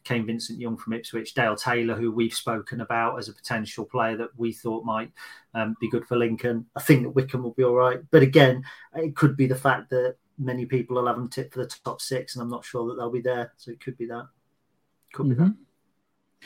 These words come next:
Speaker 2: Shall we, uh, shall we look towards the top end of the table then?
Speaker 1: Oh, go on then. It's where we like to look.
Speaker 2: Absolutely. Um, so, yeah, we're gonna start with our four candidates for the playoffs, um,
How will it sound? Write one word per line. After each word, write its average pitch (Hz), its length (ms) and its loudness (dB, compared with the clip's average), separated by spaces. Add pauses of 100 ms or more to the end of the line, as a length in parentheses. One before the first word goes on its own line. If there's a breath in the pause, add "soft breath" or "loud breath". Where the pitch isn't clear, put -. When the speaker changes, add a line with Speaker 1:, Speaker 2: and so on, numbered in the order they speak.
(480 loud breath)
Speaker 2:
Shall 180 200 8
we, 170 260 10
uh, 170 300 10
shall - 140 4
we 170 80 10
look 160 160 6
towards 160 360 2
the 151 80 -6
top - 300 -2
end 180 140 4
of 175 80 0
the 170 60 2
table 185 360 6
then? 196 280 2
Speaker 1:
Oh, 156 120 0 (520)
go 139 100 4
on 120 100 0
then. 123 160 -2
It's 143 160 -4
where 127 120 -2
we 123 100 -4
like 127 220 -2
to 135 100 -4
look. - 340 -4 (420 loud breath)
Speaker 2:
Absolutely. 110 760 -4
Um, 117 300 2
so, 131 220 4
yeah, 135 200 8
we're 123 80 4
gonna 143 100 4
start 160 420 4 (440 soft breath)
with 143 180 6
our 135 460 6
four 147 280 4
candidates 120 480 -2
for 120 120 -12
the 113 60 -12
playoffs, - 720 0 (400)
um, 117 380 0